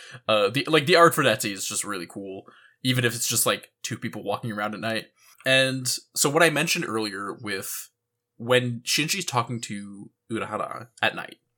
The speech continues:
in the anime, the translation for the subs was, "When you're commanding others,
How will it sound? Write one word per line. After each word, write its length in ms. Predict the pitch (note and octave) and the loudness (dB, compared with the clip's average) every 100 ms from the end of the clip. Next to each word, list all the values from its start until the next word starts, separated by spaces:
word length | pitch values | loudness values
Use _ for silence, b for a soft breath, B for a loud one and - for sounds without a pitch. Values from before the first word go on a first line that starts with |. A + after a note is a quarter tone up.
| _ _ _ - _ | _ _ _ -16 _
in 220 | B2 A#2+ A2+ | -4 -2 -2
the 120 | A2 | 2
anime, 460 | D3+ E3 A#2 A2 | 2 2 0 -4
the 80 | G#2+ | -6
translation 580 | - G#2 G#2 G#2 A2 B2+ | -6 -6 -4 -4 -4 -4
for 120 | B2 | -4
the 80 | G#2+ | -4
subs 340 | - G2+ F#2+ | -2 -2 -2
was, 500 | G2 F#2+ F2 F#2 - - _ _ _ _ _ _ _ _ _ _ _ | -8 -6 -6 -4 -8 -8 _ _ _ _ _ _ _ _ _ _ _
"When 420 | A2+ A2+ C3 C3 | -2 4 4 4
you're 360 | B2+ B2 A#2 A2 | 2 4 2 0
commanding 500 | - A#2+ B2+ B2+ A#2 | -2 2 4 2 2
others, 680 | A2 F#2+ F2+ F#2 - - | 0 0 -4 -2 -2 -2